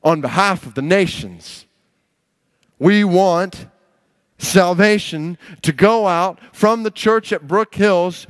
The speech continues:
like a blazing torch in the city of Birmingham, Alabama. That's what we're praying for. That's what we're fasting for. You've heard me talk about the Layman's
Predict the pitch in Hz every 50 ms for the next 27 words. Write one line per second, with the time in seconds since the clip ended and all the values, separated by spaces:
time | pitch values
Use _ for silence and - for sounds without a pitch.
0 | - - 156 160 180 180 175 - 156 131 127 113 160 170 196 220 233 240 226 -
1 | 226 226 226 208 - _ _ - 220 233 226 208 196 196 - - - - - -
2 | - 202 190 190 180 175 - - 208 208 196 196 190 160 165 202 208 208 208 202
3 | 190 190 196 196 190 190 190 190 196 180 202 196 180 147 113 98 87 85 85 _
4 | _ _ _ _ _ _ _ _ _ _ _ _ _ _ _ _ _ _ _ _
5 | _ _ _ _ _ _ _ _ _ _ _ _ _ _ _ 160 180 190 - -
6 | 220 196 196 - - - 214 220 214 202 185 165 147 - - - 160 131 104 101
7 | 127 - - 208 214 202 - 180 - - 226 214 202 202 180 - - - 165 143
8 | 127 - _ 139 120 104 95 90 82 - _ _ _ _ _ _ _ _ _ _
9 | _ _ _ _ _ _ _ _ _ _ _ _ _ _ _ _ _ _ _ _
10 | _ _ _ _ _ _ _ _ _ _ _ _ _ _ _ _ _ 165 160 -
11 | 180 170 147 139 123 - 156 139 135 131 - - 104 104 95 92 - - - 92
12 | 90 85 - 95 123 127 131 127 117 107 101 - - -